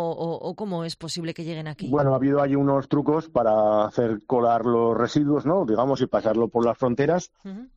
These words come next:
Speaker 2: que explica la investigación de la Guardia Civil. El caso es que Aragón es una tierra, eh,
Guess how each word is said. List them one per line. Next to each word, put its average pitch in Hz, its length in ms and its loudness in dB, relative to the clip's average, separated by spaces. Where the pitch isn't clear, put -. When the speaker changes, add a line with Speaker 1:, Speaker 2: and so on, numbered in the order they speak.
Speaker 2:
que 127 140 0
explica 117 440 -2
la 113 120 2
investigación 120 720 0
de 123 100 -2
la 117 80 2
Guardia 120 240 0
Civil. 160 400 0
El 131 160 -2
caso 117 320 0
es 113 100 -4
que 110 140 0
Aragón 110 540 2
es 117 160 -12
una 101 140 0
tierra, 123 520 0
eh, 90 520 -2